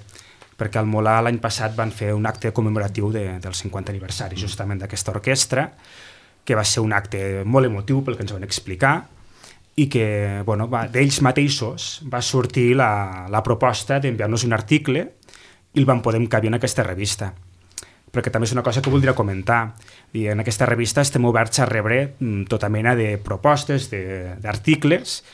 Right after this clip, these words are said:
Speaker 1: sempre i quan s'adaptin a les normes de publicació que estan en, en l'última pàgina de la revista.
Speaker 2: Mhm.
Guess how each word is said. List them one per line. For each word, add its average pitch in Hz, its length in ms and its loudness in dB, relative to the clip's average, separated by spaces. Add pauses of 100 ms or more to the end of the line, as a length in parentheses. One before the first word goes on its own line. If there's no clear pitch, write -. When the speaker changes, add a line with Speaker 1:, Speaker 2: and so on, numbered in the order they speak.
(220)
Speaker 1:
sempre 131 360 4
i 131 40 2
quan 123 160 4
s'adaptin 123 400 2
a 127 60 2
les 120 100 0
normes 117 300 2
de 135 80 2
publicació 110 680 0
que 98 100 -10
estan 95 260 -6
en, 98 360 -8
en 104 100 -6
l'última 98 440 -6
pàgina 104 300 0
de 104 60 -2
la 95 60 -4
revista. 101 560 -6 (220)
Speaker 2:
Mhm. 87 100 -10